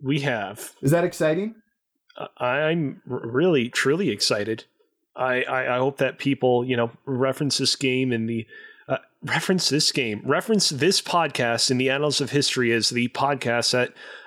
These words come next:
Speaker 1: solved the raging debates of whether or not, uh, PlayStation Plus Plus was worth it, uh, a few months out from its official release. But I suppose that we'll have to wait for that to happen as well.
Speaker 2: Yes.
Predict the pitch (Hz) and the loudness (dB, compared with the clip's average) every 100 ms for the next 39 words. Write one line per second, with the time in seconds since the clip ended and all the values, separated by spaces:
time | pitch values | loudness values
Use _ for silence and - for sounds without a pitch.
0 | - - 151 147 151 127 110 127 170 160 | -4 0 2 2 2 0 -2 0 0 0
1 | 165 143 131 127 113 - - - - 120 | 0 0 0 -2 0 -2 -4 -12 -6 -4
2 | 107 127 131 131 127 123 120 - - 120 | 0 2 4 4 4 2 0 -4 -4 0
3 | 113 110 - 139 - 127 - 113 135 123 | 0 0 0 0 2 0 0 -2 0 0
4 | - 131 120 113 - 131 123 120 117 - | 0 0 2 0 0 0 0 0 0 0
5 | 120 - _ - 127 113 - 113 135 131 | -2 -4 _ -4 0 0 0 -2 0 0
6 | 123 113 - 120 - - 113 107 - - | 2 0 0 0 0 -4 -6 -6 -6 -2
7 | 120 - 110 120 107 101 - - - _ | -2 -2 -4 -4 -4 -2 0 0 -6 _
8 | _ _ _ _ - 120 120 - _ _ | _ _ _ _ -2 -2 -2 -6 _ _
9 | _ - - - - - 120 117 143 139 | _ -20 -20 -20 -14 -4 -2 0 -2 0
10 | 147 - 131 123 135 - 131 120 120 - | 0 2 2 2 0 -2 0 2 2 0
11 | 113 139 151 139 131 123 127 123 120 120 | -2 -2 0 0 0 0 0 -2 -2 0
12 | 120 110 131 107 117 - _ _ _ _ | 0 2 0 0 -4 -10 _ _ _ _
13 | _ _ _ _ _ _ _ _ _ 139 | _ _ _ _ _ _ _ _ _ 0
14 | 139 120 - - | 0 -2 -8 -16